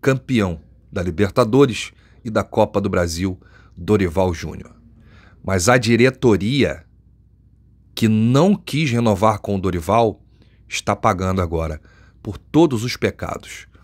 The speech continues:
O que vocês fizeram com o Dorival foi um absurdo. O Dorival, que esperava continuar o trabalho,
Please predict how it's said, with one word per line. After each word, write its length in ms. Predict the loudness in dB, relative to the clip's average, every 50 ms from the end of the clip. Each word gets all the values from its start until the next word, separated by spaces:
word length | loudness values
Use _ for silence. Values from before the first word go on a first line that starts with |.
| _ -14
O 100 | -14 -12
que 160 | -4 -4 0
vocês 440 | 0 0 0 0 0 0 0 0 0
fizeram 420 | -2 -2 -2 2 2 2 2 0
com 200 | -2 -2 -2 -2
o 40 | 0
Dorival 540 | 0 0 -2 -2 0 0 2 2 0 -2 -4 -12 _ _ -20 -20 _ _
foi 220 | -14 -4 -2 -2 0
um 140 | 0 0
absurdo. 800 | 0 0 0 -2 -4 -4 -4 -4 -2 -2 -4 -4 -6 -10 -12 -20 _ -20 _ _ -20 _ _ -10
O 100 | -6 0
Dorival, 520 | 2 2 2 2 2 4 4 6 4 4
que 140 | 0 -6 -8
esperava 540 | -8 -6 -2 -2 0 2 2 2 0 -2 -4
continuar 600 | -4 -6 -6 -6 -6 -6 -2 0 0 2 2 0
o 60 | 0
trabalho, 540 | 2 0 0 2 2 0 0 0 -4 -8